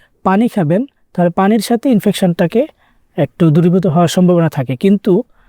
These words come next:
ইনফেকশন যদি অল্প থেকে যায়, পরবর্তীতে এটা অনেক বেড়ে যেতে পারে। সেজন্য আপনার হয়তো বা কালচার সেনসিটিভিটি অনুযায়ী অ্যান্টিবায়োটিক থেরাপি লাগতে পারে। এ ব্যাপারে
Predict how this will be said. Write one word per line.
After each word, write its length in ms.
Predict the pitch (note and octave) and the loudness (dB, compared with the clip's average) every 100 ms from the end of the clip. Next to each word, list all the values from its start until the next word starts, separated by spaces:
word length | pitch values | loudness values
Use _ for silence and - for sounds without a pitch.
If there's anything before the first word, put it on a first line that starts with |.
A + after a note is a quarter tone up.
| _ _ | _ _
ইনফেকশন 380 | G3 F#3 G3+ A#3 | -2 0 0 0
যদি 200 | A3+ G#3+ | 2 2
অল্প 320 | G#3+ F#3+ B3 | 2 0 -2
থেকে 320 | A3+ - G3+ | -4 -4 -2
যায়, 180 | F3+ E3+ | -2 -4
পরবর্তীতে 540 | - G3+ F#3+ G3+ G#3+ A3 | -2 -2 0 -2 -2 0
এটা 120 | F#3 | 0
অনেক 200 | F3 D3+ | 0 2
বেড়ে 180 | E3 D#3 | 2 2
যেতে 200 | D3+ D3 | 0 -2
পারে। 220 | C3 B2 | -4 -4
সেজন্য 480 | - D#3+ G#3+ G3+ A#3+ _ _ _ | -2 0 2 2 0 _ _ _
আপনার 300 | C#3+ C#3 F#3 | -4 0 2
হয়তো 400 | D3+ F3 G3 - | 2 2 0 -2
বা 240 | A#3+ F#3 B3 _ _ _ _ _ - | -2 -2 -6 _ _ _ _ _ -4
কালচার 300 | G3 F3+ A#3 | -2 0 -2
সেনসিটিভিটি 540 | A3+ G3 G#3 G#3 A3 | 0 0 2 2 2
অনুযায়ী 340 | G3 F3+ G#3 | 2 2 2
অ্যান্টিবায়োটিক 500 | B3+ D#3+ E3 D#3+ E3 | 0 0 2 0 0
থেরাপি 280 | - C#3 C3 | -2 -2 0
লাগতে 260 | D3+ - D3+ | -2 -2 -6
পারে। 240 | C3 G#2+ - _ _ _ - | -6 -10 -14 _ _ _ -2
এ 80 | |
ব্যাপারে 380 | D#3 F3+ G3+ A#3+ | 0 2 0 0